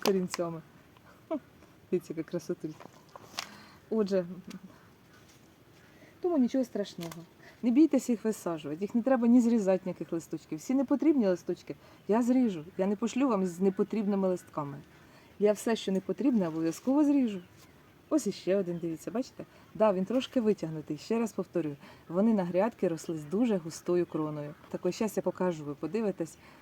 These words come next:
як виглядають грядки, на яких ростуть оце, оці вуса. Вони там так з-, змагаються за місце під сонцем, що підтягуються. А на ваших грядках їм не треба буде цього робити. Вони будуть вільні, спокійні, вони отак розляжуться.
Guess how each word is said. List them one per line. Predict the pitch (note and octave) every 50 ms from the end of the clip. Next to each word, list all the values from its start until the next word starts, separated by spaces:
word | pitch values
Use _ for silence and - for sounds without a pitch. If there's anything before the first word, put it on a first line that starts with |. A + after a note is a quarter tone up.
| - - -
як | E3+ G#3 B3+ - -
виглядають | A3+ G3 F#3 F3+ F3 D#3+ D#3 F3 E3+ E3 D#3 D3
грядки, | D3+ G3 B3+ C4+ - - F#3
на | E3
яких | D#3+ - - A3+ -
ростуть | F#3+ E3+ D3+ - - A3 A3+ - E3+
оце, | D3+ - - F3+
оці | F3 D#3 - - F#3+
вуса. | D#3+ D3 C#3+ C#3 - - C#3+ D#3 - - - - - - - - - - - -
Вони | F3+ G#3+ A#3
там | G#3 A3+ G#3+ G#3
так | - A3+ G3+ -
з-, | - - F#2+ D#3+
змагаються | F3 E3+ G3 G#3 G3+ G#3 G#3+ G3+ F#3 F3 E3+ - - E3+
за | D#3 D#3+ F3+ F3 E3+ D#3 - - - - - - - - - - - - - - - - - -
місце | G3+ G#3 G3 F#3 - - F#3
під | - F#3 -
сонцем, | - - A#3+ D#4 F4 - - F3+ D#3
що | - - C#4+
підтягуються. | - - E4 - - - C4+ A#3+ G#3+ G3 F#3 F3 - - - D#3 D#3+ - - - - - - - - - - - - - -
А | - F3+ F3+ E3+ D#3+ - - -
на | F3 E3
ваших | E3 F3+ A3 B3 - C4+ A3+
грядках | G#3+ G3 F#3 E3 - - - D3+ D3+ - -
їм | E3+ E3 F3 F3 F3 F3+
не | F3
треба | E3+ - F3+ F3+ F3 E3+
буде | D#3 D3+ D#3 E3
цього | D3+ - - E3 E3 D#3
робити. | D#3+ D3+ D#3 D3+ D3 D3 - D#3
Вони | D#3 E3 E3 D#3+
будуть | D#3+ D#3 - D3 - -
вільні, | D3+ E3 G3+ B3 B3 A3+ G#3+ G3 F#3
спокійні, | F#3 - - D3 - - G3 G#3+ A3 G#3+ G3
вони | G#3 A#3+ B3 G3+
отак | E3+ - C#3+ -
розляжуться. | D#3+ D#3 D3 C#3+ D3 D#3 E3 F#3+ G#3+ A3 A3 G3+ G3 F#3+ - - F3